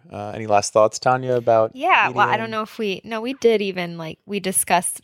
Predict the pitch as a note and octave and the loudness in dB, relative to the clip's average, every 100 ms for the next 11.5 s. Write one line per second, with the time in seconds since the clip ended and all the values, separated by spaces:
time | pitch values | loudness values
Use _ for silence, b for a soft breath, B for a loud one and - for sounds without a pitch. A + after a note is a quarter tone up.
0 | _ B3 G3+ F3 F3 A#3+ E4 A#3+ D#4+ E3+ | _ 2 2 2 -4 -8 -8 -8 -6 -8
1 | - F3 E3 F3+ G3 D#3+ F3 G#3 A3+ D#4+ | -8 -6 -6 -6 -8 -10 -10 -10 -6 -2
2 | A3+ C#3 E3 F#3+ A3+ E4 - B3 D4+ F4+ | 2 2 0 -6 -4 -4 0 2 4 4
3 | G#4 - - A3+ A3 B3+ F3+ C#3 C#3 B3+ | 4 2 2 2 2 2 4 4 4 4
4 | D#3 B2 B2 E3 F#3+ A#2+ G#2+ G2+ G#2+ G2 | 4 2 2 2 4 6 4 2 2 2
5 | G2 E4 G2 A#3+ - D#2+ D2 A3+ A3 - | 0 -6 -4 -6 -6 -12 -2 2 2 2
6 | G3+ G#3 A#2 - A2+ G#2+ G#2 A2 A#2+ C3+ | 2 2 -2 -4 -6 -8 -2 2 2 2
7 | - B2 A2+ A#2 A2+ - G#2+ G#2+ G#2+ G2 | -2 -2 0 -2 -2 2 2 2 -6 -4
8 | G2+ G2 G2+ G2 G4+ C#4+ - - - D#4+ | -2 -2 -4 -4 -2 -2 -8 -14 -6 -6
9 | - C#3+ B2+ - - _ _ _ C3+ C3+ | 0 0 0 -2 -8 _ _ _ 2 4
10 | C3 C3 B2 B2+ A#2+ B2+ C3+ - C3+ B2+ | 6 4 2 0 4 2 2 0 0 0
11 | A#2 A#2 A2+ - | -2 -10 -10 -10